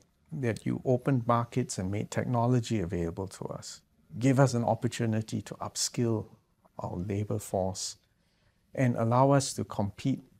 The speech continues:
and provide services and be relevant to the world. That is why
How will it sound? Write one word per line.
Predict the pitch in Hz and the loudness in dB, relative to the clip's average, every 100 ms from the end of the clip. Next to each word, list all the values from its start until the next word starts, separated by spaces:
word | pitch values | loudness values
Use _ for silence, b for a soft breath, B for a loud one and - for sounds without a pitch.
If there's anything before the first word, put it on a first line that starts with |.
| _ _ _ - | _ _ _ -6
and | 113 | -4
provide | - 101 113 127 127 | -2 0 2 2 0
services | 123 110 107 - 110 - | 0 0 -2 -4 -6 -6
and | 110 | -4
be | 92 85 | -4 -2
relevant | 95 95 92 85 - _ _ _ - 165 - | -2 -4 -4 -6 -8 _ _ _ -20 -20 -8
to | 98 | -6
the | - | -4
world. | - - - B B B B | -6 -8 -12 B B B B
That | 143 175 | 6 8
is | 196 - | 8 6
why | 98 87 82 117 | 2 2 -2 -4